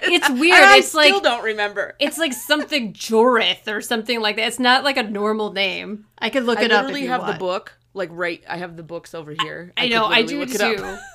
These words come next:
Speaker 2: Joris C. Both, Bouth. I can't even pronounce it. It's not a real word.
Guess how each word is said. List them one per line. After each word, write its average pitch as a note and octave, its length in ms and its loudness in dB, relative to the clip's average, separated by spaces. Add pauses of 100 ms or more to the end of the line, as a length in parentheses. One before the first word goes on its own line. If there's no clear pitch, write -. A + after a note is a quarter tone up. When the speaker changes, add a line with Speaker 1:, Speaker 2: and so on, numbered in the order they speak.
(400)
Speaker 2:
Joris A#3+ 760 0
C. A3 640 -8 (220)
Both, A#3 840 0
Bouth. A#3+ 540 0
I - 100 -2
can't D#4 260 -2
even D#4+ 200 -4
pronounce C4+ 500 2
it. G#3+ 220 -4
It's G#3+ 200 -8
not A3 300 0
a G#3 80 -4
real G3 360 -8
word. F3+ 420 -12